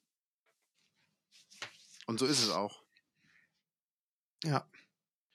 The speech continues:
Speaker 1: Ist einfach so. Fand ich sehr
Speaker 2: Hier ist
Speaker 1: gut.
Speaker 2: dieser rechtsradikale Typ, der, ähm, Walter Lübcke,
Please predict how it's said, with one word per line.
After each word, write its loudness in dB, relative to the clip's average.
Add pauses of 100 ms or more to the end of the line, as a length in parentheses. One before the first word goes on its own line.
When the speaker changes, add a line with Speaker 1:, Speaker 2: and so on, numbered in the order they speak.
(1160)
Speaker 1:
Ist 2
einfach 2
so. 2 (920)
Fand 6
ich 2
sehr 8
Speaker 2:
Hier 6
ist 2
Speaker 1:
gut. -8 (520)
Speaker 2:
dieser 6
rechtsradikale 6 (420)
Typ, 2
der, 10
ähm, 4
Walter 8
Lübcke, 6